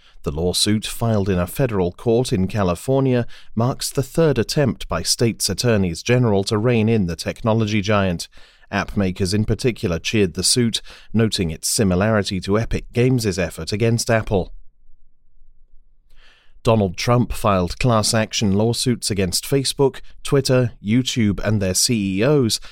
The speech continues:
accusing them of censorship for having kicked him off their platforms. The ex-president claims that the companies are, quote, "state actors" and so forbidden from interfering with speech.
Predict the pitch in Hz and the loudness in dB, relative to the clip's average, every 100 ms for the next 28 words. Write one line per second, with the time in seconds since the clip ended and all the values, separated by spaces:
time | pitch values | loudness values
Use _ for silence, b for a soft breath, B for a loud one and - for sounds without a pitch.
0 | B 101 - 143 170 165 127 104 - - | B -6 0 2 2 2 2 0 0 0
1 | 151 139 127 - 90 - - 107 110 98 | 2 2 -2 0 -4 -2 -2 0 2 0
2 | 90 127 123 - 98 95 - 82 - 107 | 0 -2 -2 -2 0 0 -2 -6 -2 -2
3 | 107 - 98 80 92 - - - b b | -2 0 0 0 -6 -6 -8 -20 b b
4 | b 101 90 76 - 113 95 95 107 - | b -2 -2 -2 -4 0 0 0 -2 -2
5 | - 101 95 90 95 98 113 107 104 95 | -2 2 2 0 -4 -4 -2 -2 0 0
6 | 92 92 - 113 98 - - - 120 87 | 0 -4 0 -2 -2 -8 -6 0 0 0
7 | 110 123 - 135 113 - B B 107 107 | -2 -2 -2 0 0 -2 B B -2 0
8 | - 123 113 120 117 143 95 80 - 101 | 2 2 2 0 2 0 0 -4 -2 0
9 | 107 95 - 117 92 73 82 - - 110 | 0 -2 0 2 0 -2 -6 -6 0 0
10 | 95 - - | 0 -2 -4